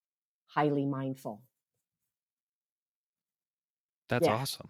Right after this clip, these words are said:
Speaker 2: That's
Speaker 1: Yeah.
Speaker 2: crazy.
Speaker 1: And, and that's why, that's why they're bringing it into the workplace. Like
Speaker 2: Makes
Speaker 1: with,
Speaker 2: total
Speaker 1: with
Speaker 2: sense, though.
Speaker 1: Yeah, like with Google and, and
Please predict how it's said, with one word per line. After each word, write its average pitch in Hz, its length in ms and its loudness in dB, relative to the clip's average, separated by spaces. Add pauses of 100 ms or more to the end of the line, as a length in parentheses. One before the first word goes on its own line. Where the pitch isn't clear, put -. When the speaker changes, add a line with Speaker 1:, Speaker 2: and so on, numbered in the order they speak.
(120)
Speaker 2:
That's 139 180 8
Speaker 1:
Yeah. - 60 0
Speaker 2:
crazy. 147 420 0 (100)
Speaker 1:
And, 233 260 10
and 277 140 12
that's 349 180 10
why, 294 420 12
that's 262 220 4
why 262 200 6
they're 240 120 10
bringing 220 380 8
it 185 100 2
into 180 160 -2
the 190 80 0
workplace. - 680 0 (240)
Like 165 140 6
Speaker 2:
Makes 160 180 4
Speaker 1:
with, 170 80 6
Speaker 2:
total 135 180 10
Speaker 1:
with 98 80 12
Speaker 2:
sense, - 240 8
though. 90 240 0 (120)
Speaker 1:
Yeah, 208 200 12
like 170 260 6
with 175 200 4
Google 170 560 6
and, 151 340 -2
and 160 260 -4